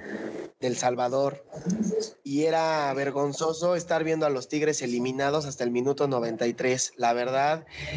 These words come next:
es algo muy triste, algo muy, pues, vergonzoso. Terminó de una manera muy emocionante el partido y que tu portero te salve el pellejo, pues no, yo, yo no lo celebro. La verdad,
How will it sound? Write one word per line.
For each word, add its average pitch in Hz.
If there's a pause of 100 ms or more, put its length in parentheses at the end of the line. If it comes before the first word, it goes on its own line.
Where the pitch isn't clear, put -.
(300)
es 147
algo 143
muy 151
triste, 160
algo 147
muy, 151 (1000)
pues, 143
vergonzoso. 156 (160)
Terminó 151
de 170
una 165
manera 147
muy 156
emocionante 143
el 160
partido 156 (760)
y 127
que 135
tu 135
portero 160
te 127
salve 147
el 147
pellejo, 143
pues 269
no, 311
yo, 262
yo 254
no 262
lo 214
celebro. 131 (600)
La 139
verdad, 170